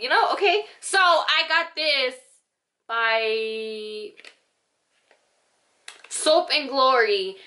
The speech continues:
Mother Pucker X X L. There was, like, a normal X L, I think, and then X X L. So, you know, your girl had to get the double X L.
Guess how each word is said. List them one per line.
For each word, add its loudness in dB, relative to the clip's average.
Mother 0
Pucker -2
X -8
X -4
L. 0
There 4
was, 2
like, 0
a 0
normal 2
X -4
L, 0
I -18
think, -8
and 0
then 2
X -2
X -2
L. -2
So, -8
you -4
know, -2
your -2
girl 0
had -2
to -16
get -4
the -12
double -8
X -10
L. -12